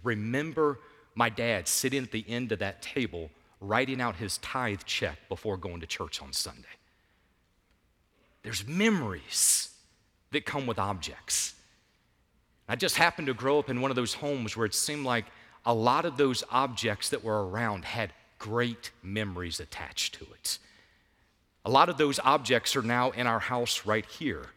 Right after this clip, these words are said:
Um, also, my brother and sisters ha-, have some of those pieces as well.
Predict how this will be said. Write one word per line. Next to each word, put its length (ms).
Um, 240
also, 340
my 140
brother 300
and 100
sisters 560
ha-, 240
have 220
some 200
of 60
those 120
pieces 480
as 160
well. 280